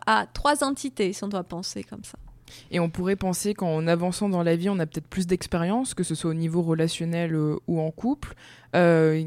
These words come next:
Speaker 2: qui sont les profils qui viennent vous consulter ? Est-ce que c'est plutôt des jeunes couples ou des couples d'un certain âge ? Parce qu'on a plus en tête, j'ai l'impression,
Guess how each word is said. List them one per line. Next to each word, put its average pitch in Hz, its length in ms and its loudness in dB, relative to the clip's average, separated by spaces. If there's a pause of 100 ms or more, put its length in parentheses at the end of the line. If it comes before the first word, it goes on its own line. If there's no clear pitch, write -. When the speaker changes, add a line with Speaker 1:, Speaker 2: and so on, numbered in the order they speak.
Speaker 2:
qui - 160 -2
sont 269 200 2
les 208 140 4
profils 208 500 0
qui 180 160 -6
viennent 165 180 0
vous 160 120 -4
consulter ? 170 380 -4
Est-ce 190 100 -2
que 170 80 -4
c'est 160 120 -4
plutôt 170 300 -4
des 151 240 -4
jeunes 190 300 2
couples 247 520 -4
ou 165 180 -2
des 160 140 -4
couples 180 240 -6
d'un 175 140 2
certain 170 340 -2
âge ? 226 160 2 (320)
Parce 180 160 4
qu'on 185 140 2
a 175 80 4
plus 208 400 -2
en 175 140 0
tête, 208 280 0
j'ai 175 120 2
l'impression, 180 580 -2